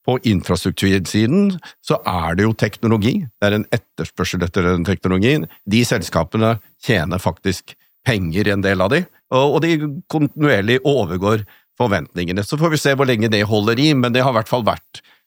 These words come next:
er, det er nok en del substans der. Eh, og så har du, eh, mer på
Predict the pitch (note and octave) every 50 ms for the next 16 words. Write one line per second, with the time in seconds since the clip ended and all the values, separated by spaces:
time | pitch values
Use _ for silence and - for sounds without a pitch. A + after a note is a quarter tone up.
0 | _ _ - - A2+ A#2+ A#2+ - E2 A#2+ B2 A#2 A#2+ C3+ - - - - - -
1 | - - G#2 A#2+ A#2 A2 G#2+ G#2 - - - - B2 G#2+ - - - - A2 F#2+
2 | F#2 G2+ A2+ A2 - - - - - - - C#3 F3 B3+ - - _ _ _ _
3 | _ _ - C3+ C3+ C3 C3 C3+ B2 A2 C3+ - E3+ C#3+ C#3 C3 B2+ B2+ C3 C3+
4 | C#3 C#3 C#3+ C#3+ C#3+ - - _ _ _ _ _ _ _ - - A#2+ B2 B2+ B2+
5 | A#2+ G#2+ F#2+ F#2+ G#2 G2 - A#2+ A#2+